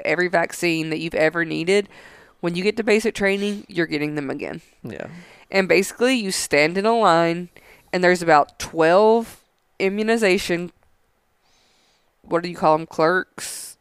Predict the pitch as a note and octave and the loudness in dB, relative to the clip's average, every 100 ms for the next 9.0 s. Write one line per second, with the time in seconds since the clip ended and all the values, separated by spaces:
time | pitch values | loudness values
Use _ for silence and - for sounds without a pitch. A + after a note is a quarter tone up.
0 | _ D#3+ D#3 D#3 D#3 C#3+ _ _ _ - | _ 0 2 4 2 -2 _ _ _ -6
1 | E3+ D#3+ E3 - G3 G3 G3+ B2+ - B2 | -4 0 -2 -2 -4 -4 -4 -4 -4 -6
2 | C3 - - F3 C3+ D3+ E3 - - F#3 | -6 -6 2 2 2 0 -4 -16 -10 -2
3 | F3 D#3 D#3 - F3+ E3 - - - - | 0 0 -2 0 2 2 0 -6 -20 -20
4 | - - - - - G3 F#3+ F3+ E3+ _ | -20 -20 -20 -16 -2 2 4 2 -2 _
5 | _ _ - G#3 A#3 - F3 F3+ G#3 G3+ | _ _ -6 -4 -4 -4 -2 0 0 0
6 | A#3+ B3+ B3 - F3 F3 - D#3 E3 E3+ | 0 0 0 2 4 2 2 2 4 2
7 | E3+ E3 E3+ F3 - _ _ - E3 D#3+ | 0 -2 -6 -12 -20 _ _ 2 6 6
8 | D3+ - D#3+ D3+ D3+ E3 - - G#2+ F2+ | 4 -2 -6 -6 -8 -12 -20 -14 -8 -8